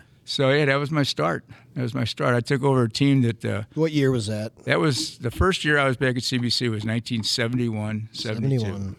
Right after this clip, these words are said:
Speaker 2: wow.
Speaker 1: Yeah. And, uh, the, the year before me, they were thirty-nine, two and two. And I came in and dumbed it down to twenty-five and four, and I thought, "Well, they're gonna show me the door real fast here."
Speaker 2: Whoa, whoa, whoa, whoa, whoa. So let me, uh, sorry to interrupt. Thirty-nine, two and two?
Speaker 1: Yeah,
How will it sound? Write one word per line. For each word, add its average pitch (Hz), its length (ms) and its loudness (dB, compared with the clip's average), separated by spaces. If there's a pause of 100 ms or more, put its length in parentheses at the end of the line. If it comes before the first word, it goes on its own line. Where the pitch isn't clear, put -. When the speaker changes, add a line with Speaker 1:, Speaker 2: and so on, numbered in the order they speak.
Speaker 2:
wow. 101 300 -8
Speaker 1:
Yeah. 104 220 -4 (640)
And, 107 320 -2
uh, 104 220 -4 (720)
the, 107 180 -4
the 107 320 -6
year 147 160 2
before 147 400 2
me, 127 120 2
they 117 120 0
were 113 120 -2
thirty-nine, 117 600 0
two 110 240 -4
and 95 100 -6
two. 107 300 -2 (760)
And 110 60 4
I 117 80 4
came 117 260 4
in 113 100 6
and 101 140 2
dumbed 107 220 2
it 104 100 -2
down 107 240 -2
to 98 100 -4
twenty-five 104 560 -2
and 101 120 -10
four, 135 320 -4
and 101 80 -6
I 104 40 -6
thought, 107 280 -8
"Well, 113 160 -4
they're 123 100 0
gonna 113 160 -2
show 110 240 -4
me 117 140 0
the 104 80 -6
door 107 240 -4
real 98 180 -6
fast 117 380 -8
here." 120 120 -4
Speaker 2:
Whoa, 190 100 4
whoa, 185 180 4
whoa, 131 260 4
whoa, 123 160 0 (120)
whoa. 110 40 -8
So - 300 -2
let 127 100 0
me, 135 140 2 (100)
uh, 120 80 -2
sorry 127 240 2
to 120 80 2
interrupt. 110 380 -2
Thirty-nine, 147 840 4
two 139 200 6
and 131 140 6
two? 131 280 6
Speaker 1:
Yeah, 110 260 4